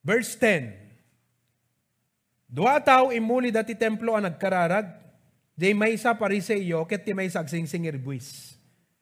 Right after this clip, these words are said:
Pharisee and publican. Eleven. Ti Pariseo nagtakder ket nagkararag ti pakinakem na akastoy.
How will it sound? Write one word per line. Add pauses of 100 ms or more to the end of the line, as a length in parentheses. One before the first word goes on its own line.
(1000)
Pharisee
and
publican. (1600)
Eleven. (1200)
Ti
Pariseo
nagtakder
ket
nagkararag
ti
pakinakem
na
akastoy.